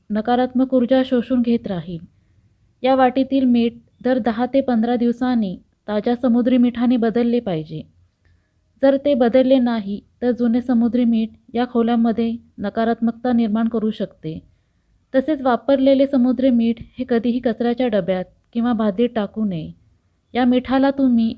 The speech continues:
वॉश बेसिन किंवा शौचालयामध्ये टाकू शकता. तुम्हाला जर हा व्हिडिओ आवडला असेल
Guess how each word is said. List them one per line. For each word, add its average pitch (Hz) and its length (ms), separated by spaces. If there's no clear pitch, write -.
वॉश 240 300
बेसिन 208 400
किंवा 240 240
शौचालयामध्ये 247 760
टाकू 226 280
शकता. 165 440
तुम्हाला 269 360
जर 277 160
हा 277 140
व्हिडिओ 269 260
आवडला 254 460
असेल 208 400